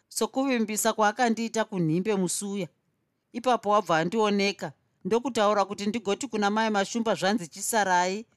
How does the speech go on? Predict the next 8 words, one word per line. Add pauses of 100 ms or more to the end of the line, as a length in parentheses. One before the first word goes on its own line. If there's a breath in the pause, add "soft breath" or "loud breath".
(100)
kana
vazodzoka
kumunda. (760)
Abva
aperekedzwa
kubhazi
namai
vake.